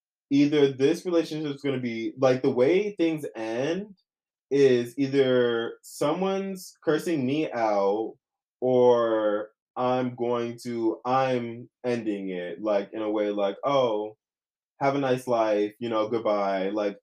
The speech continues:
I, us-, that's usually how it goes because,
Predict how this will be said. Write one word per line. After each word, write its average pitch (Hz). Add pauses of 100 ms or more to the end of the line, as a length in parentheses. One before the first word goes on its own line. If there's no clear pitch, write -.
I, 131
us-, 131
that's 147
usually 143
how 123
it 110
goes 101
because, 107